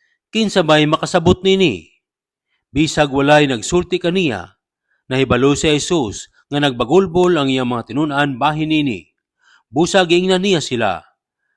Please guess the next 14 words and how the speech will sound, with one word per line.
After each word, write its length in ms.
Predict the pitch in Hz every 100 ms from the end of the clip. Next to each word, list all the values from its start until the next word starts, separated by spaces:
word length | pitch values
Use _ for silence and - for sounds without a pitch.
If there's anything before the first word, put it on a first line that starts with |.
| _ _
"Nakapabugnaw 720 | - 147 147 135 139 180 175 175
ba 160 | 170
kini 400 | 175 185 175 113
sa 160 | 95 147
inyong 400 | 147 156 160 -
pagtuo 400 | 151 - 185 180
kanako? 480 | 185 196 - 98 _ _ _ _ _ _ _ _ _
Pananglit 480 | 175 196 220 214 208
makita 400 | 165 185 180 147
ninyo 400 | 160 175 151 127
ang 240 | 117 139
Anak 80 | 147
sa 160 | - 156
Tao 480 | 170 156 101 -